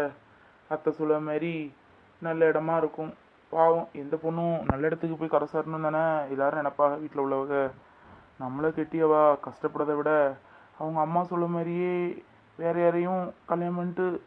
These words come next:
நல்லா இருக்கட்டும்னு விட்டுருவோமா? ஐயோ, அப்படி விட்டு கொடுக்கவும் முடியலையே. மனசு கேட்க மாட்டேங்குது, வாய் தான் சொல்லுது, மனசுக்குள்ள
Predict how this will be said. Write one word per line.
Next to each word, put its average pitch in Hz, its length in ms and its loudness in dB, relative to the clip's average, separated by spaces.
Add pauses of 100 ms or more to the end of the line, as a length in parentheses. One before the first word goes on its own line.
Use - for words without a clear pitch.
(240)
நல்லா 170 420 2
இருக்கட்டும்னு 175 520 -2
விட்டுருவோமா? 170 680 2 (1120)
ஐயோ, 185 680 0 (380)
அப்படி 190 200 -10
விட்டு 233 240 -6
கொடுக்கவும் 269 400 6
முடியலையே. 202 680 2 (220)
மனசு 226 500 -4
கேட்க 214 360 -2
மாட்டேங்குது, 196 480 -2 (120)
வாய் 190 360 4
தான் 208 220 4
சொல்லுது, 202 380 -6 (500)
மனசுக்குள்ள 202 380 -2